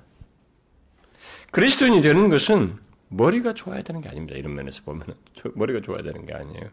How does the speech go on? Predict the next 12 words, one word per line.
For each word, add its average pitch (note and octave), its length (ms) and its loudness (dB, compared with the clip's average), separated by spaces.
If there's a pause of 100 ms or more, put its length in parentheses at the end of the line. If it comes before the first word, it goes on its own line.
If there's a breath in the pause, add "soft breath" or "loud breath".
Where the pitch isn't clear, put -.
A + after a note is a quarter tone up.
(920)
설사 - 320 0
머리가 F#2 360 2
좋지 E2+ 260 -2
않아도 F2 540 0
또 F2+ 120 0
세상 F2+ 380 0
지식이 E2 400 -6
없어도 D#2+ 560 -4
심지어 C3+ 600 -4
글자를 A#2+ 680 -2
읽지 D#2+ 160 -8
못해도 E2 640 -4